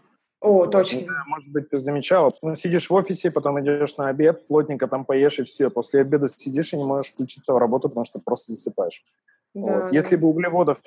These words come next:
Speaker 2: не было на этот обед, такого эффекта не возникает. Оля, еще хочу добавить, что в первую неделю,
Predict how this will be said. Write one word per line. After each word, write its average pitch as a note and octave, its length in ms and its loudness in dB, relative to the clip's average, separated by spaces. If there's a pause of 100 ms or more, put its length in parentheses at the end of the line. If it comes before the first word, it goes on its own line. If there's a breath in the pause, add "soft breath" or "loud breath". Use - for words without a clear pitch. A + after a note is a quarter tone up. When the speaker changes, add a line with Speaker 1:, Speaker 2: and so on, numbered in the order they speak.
Speaker 2:
не C3+ 160 0
было F#3+ 200 4
на D#3 120 0
этот B2+ 220 -10
обед, A2 260 -2 (380)
такого C3 280 2
эффекта B2 360 -4
не A#2 140 -2
возникает. G2 480 -8 (500)
Оля, C#3+ 200 2
еще F3 260 0
хочу - 200 -6
добавить, E3 340 2
что C3+ 400 0
в - 120 -12
первую F#3 340 2
неделю, D#3 480 2